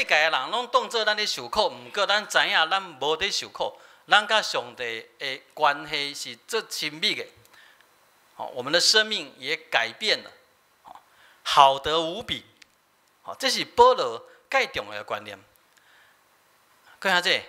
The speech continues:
讲遐久，现在才要讲今天讲到的重点。所以保罗伊讲啊，我安尼甲恁教示，毋是讲我已经得到啊，已经完全了。我比你们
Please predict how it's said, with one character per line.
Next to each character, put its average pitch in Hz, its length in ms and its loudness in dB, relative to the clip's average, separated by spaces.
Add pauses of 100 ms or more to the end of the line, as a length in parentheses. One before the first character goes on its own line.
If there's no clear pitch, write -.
(140)
讲 180 120 -6
遐 185 260 0
久， 151 200 -4
现 170 200 -6
在 165 100 0
才 139 140 -4
要 139 120 2
讲 98 260 -6
今 143 180 -12
天 143 240 -10
讲 - 180 -8
到 127 140 -2
的 104 80 -6
重 98 260 -6
点。 - 180 -14 (2000)
所 330 220 6
以 277 220 -2 (460)
保 262 140 8
罗 180 220 0
伊 175 60 -8
讲 180 180 -2
啊， 110 160 -8 (1600)
我 262 180 8
安 311 220 6
尼 311 140 0
甲 214 160 0
恁 254 160 -8
教 220 240 2
示， 165 320 -8
毋 151 100 -16
是 165 140 -12
讲 214 180 -4
我 220 160 2
已 208 60 -4
经 147 200 -6
得 143 120 -10
到 98 220 -14
啊， - 80 -16 (540)
已 220 80 -10
经 143 180 0
完 120 200 0
全 107 120 -8
了。 - 260 -14 (800)
我 214 120 6
比 294 240 2
你 311 100 4
们 294 160 2